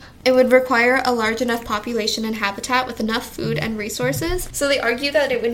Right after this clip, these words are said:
need to be, like, there would need to be a bunch, and it would be, need to be, like, a large enough area with enough food.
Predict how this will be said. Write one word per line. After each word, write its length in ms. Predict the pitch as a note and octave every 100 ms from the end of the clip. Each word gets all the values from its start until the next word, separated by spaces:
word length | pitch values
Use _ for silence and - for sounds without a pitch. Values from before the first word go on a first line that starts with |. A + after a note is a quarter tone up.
| A3+
need 180 | G#3 A3+
to 80 |
be, 220 | A3 G#3 G3+
like, 220 | G3+ -
there 160 | G#3
would 140 | G3+ G#3
need 240 | G#3+ G#3
to 80 | A3+
be 120 | G3+
a 60 | F#3
bunch, 460 | E3+ - - - -
and 100 | A3
it 60 | F#3+
would 120 | A3
be, 200 | - A3
need 240 | - G3+
to 80 | F#3
be, 160 | G#3+ G3
like, 180 | G3 F#3+
a 80 |
large 320 | G3+ G3 F3+ G#3
enough 220 | G3 G3
area 400 | F3 F#3 G#3 A#3+
with 160 | G3
enough 320 | G3 F#3+ F#3+ -
food. 320 | - -